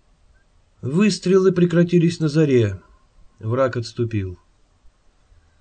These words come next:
Я и Крепкин пошли к кустам, хлюпая в лужах. Наконец выбрались на поляну.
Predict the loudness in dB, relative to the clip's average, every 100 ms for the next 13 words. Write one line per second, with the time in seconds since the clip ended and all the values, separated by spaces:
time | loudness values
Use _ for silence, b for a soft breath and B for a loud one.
0 | _ _ _ _ -2 2 4 4 2 2
1 | 2 2 -2 -2 -2 -4 -4 -2 -4 -6
2 | -4 -2 0 -2 -8 _ _ _ -6 -2
3 | 0 0 0 0 0 -2 -6 -10 -14 _
4 | _ _ _ _ -8 -6 -4 -4 -4 -6
5 | -6 -4 -4 -4 -6 -8 -4 -2 0 -2
6 | -6